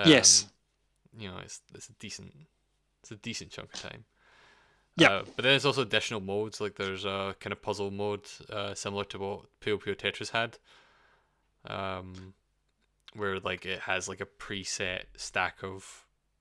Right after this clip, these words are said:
Speaker 2: blocks, and you have to rotate the things you're given to clear lines every time. Um, it has, you know, just the usual Tetris modes. Like, it's got, like, an endless mode. It's got, like, a, you know, first to hundred lines mode, et cetera, et cetera.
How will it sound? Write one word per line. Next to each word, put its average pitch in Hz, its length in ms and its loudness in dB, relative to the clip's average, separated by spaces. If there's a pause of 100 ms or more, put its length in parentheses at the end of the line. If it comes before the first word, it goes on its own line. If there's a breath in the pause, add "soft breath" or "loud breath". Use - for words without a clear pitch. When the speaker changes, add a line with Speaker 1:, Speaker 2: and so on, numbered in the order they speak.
Speaker 2:
blocks, 104 440 -4
and 95 80 -6
you 98 120 -6
have 95 260 -6
to 92 240 -6 (560)
rotate 104 300 -4
the 78 60 -12
things 98 220 -6
you're 98 80 -4
given 98 360 -2
to 104 180 -8
clear 98 340 -2
lines 98 340 -2
every 104 180 -4
time. 110 240 -6 (920 soft breath)
Um, 95 680 -4 (1200)
it - 60 -4
has, 95 520 0
you 101 60 -2
know, 98 40 -2
just 98 180 -10
the 110 80 -6
usual 101 220 -4
Tetris - 360 -8
modes. 95 240 -8
Like, 85 80 -12
it's - 100 -18
got, - 140 -8
like, 98 120 -10
an 127 80 -4
endless 135 300 -2
mode. 127 220 -2
It's 110 100 -12
got, 98 120 -8
like, 98 200 -8
a, 95 380 -6
you 101 120 -10
know, 98 160 -10 (560)
first - 340 -6
to 101 60 -2
hundred 101 240 -6
lines 98 320 -4
mode, 101 360 -8
et - 80 -16
cetera, 98 240 -8
et - 40 -16
cetera. 104 300 -8